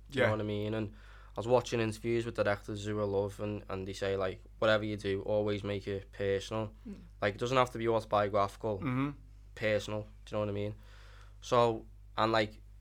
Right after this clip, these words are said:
Speaker 1: make it about your age group and what's going on in your life and your friends' lives, families' lives, whatever.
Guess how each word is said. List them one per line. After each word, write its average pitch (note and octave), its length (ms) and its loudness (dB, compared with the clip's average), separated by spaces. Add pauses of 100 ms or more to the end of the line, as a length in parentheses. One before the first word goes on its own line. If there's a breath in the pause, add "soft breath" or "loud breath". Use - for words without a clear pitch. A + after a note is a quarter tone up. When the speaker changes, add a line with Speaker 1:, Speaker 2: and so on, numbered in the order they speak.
Speaker 1:
make A#2+ 280 -2
it A2+ 60 0
about A2 300 2
your A2+ 280 2
age G#2 300 -2
group A2+ 240 -2
and A2 160 -6
what's G#2 200 0
going G#2+ 280 0
on G#2 120 0
in G#2+ 100 -4
your G2 240 2
life G#2+ 340 0
and F#2+ 260 -6
your - 80 -16
friends' G2+ 340 -4
lives, G2+ 340 -2
families' G#2 440 -4
lives, G2 380 0
whatever. G2+ 440 -2